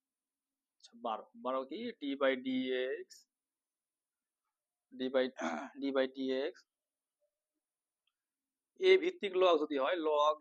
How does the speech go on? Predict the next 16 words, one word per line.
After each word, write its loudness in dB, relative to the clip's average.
A 4
x, -20
যদি -4
এরকম 0
থাকে, -8
সূত্র -12
হচ্ছে, -8
আহ, -8
এ -2
ভিত্তিক -10
log, 0
<clears throat> -14
সূত্র -8
হচ্ছে -2
one -2
by 0